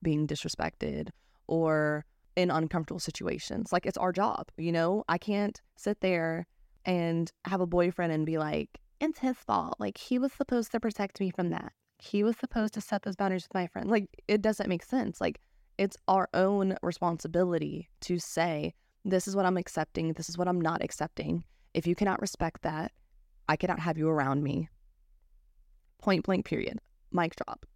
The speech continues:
Like, you know, and it does sound a lot easier than it is. I get that. I get that it sounds a lot easier just saying that than to actually do it. But you have to start somewhere.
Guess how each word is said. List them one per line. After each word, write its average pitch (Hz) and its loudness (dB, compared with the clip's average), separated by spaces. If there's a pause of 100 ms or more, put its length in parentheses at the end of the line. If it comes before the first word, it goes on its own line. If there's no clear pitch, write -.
(120)
Like, 165 2 (1120)
you 196 4
know, 156 2
and 208 6
it 190 0
does 185 4
sound 190 2
a 185 2
lot 170 0
easier 165 0
than 220 2
it 254 2
is. 180 0
I 170 0
get 170 -4
that. 170 0 (160)
I 160 2
get 165 0
that 180 2
it 165 -4
sounds 175 0
a 180 -2
lot 175 0
easier 170 -2
just 170 -6
saying 160 -2
that 170 -2
than 160 0
to - -6
actually - -2
do 156 -2
it. 202 0 (600)
But 175 4 (640)
you 170 2
have 175 -2
to 202 -2
start - 0
somewhere. 170 0